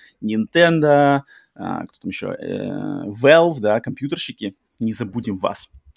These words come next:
А, Павел, давай, прежде чем, значит, мы пойдем уже по месяцам, скажи, как у тебя вообще был настрой на, э,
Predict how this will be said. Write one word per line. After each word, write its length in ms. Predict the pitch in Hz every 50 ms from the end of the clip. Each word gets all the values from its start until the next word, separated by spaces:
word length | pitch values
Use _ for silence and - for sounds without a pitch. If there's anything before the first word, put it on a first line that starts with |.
| _ - - - - -
А, 180 | 127 127 123
Павел, 260 | 120 - 190 170 135 107
давай, 180 | 127 156 180
прежде 320 | 180 - 143 175 151 139 -
чем, 180 | - 170 143
значит, 240 | 131 127 127 123 -
мы 220 | 127 127 120 113
пойдем 300 | - - 120 120 135 123
уже 160 | 123 117 135 120
по 100 | - 113
месяцам, 500 | 113 113 - 127 - 175 196 233 247 -
скажи, 300 | - - 127 127 156 135
как 180 | - 139 -
у 40 | -
тебя 100 | - 196
вообще 160 | 180 - -
был 180 | 156 143 147 135
настрой 460 | 131 123 127 - - 143 151 170 165
на, 440 | 139 117 113 120 127 127 123 113 -
э, 560 | 104 104 95 - - - - 95 101 98 92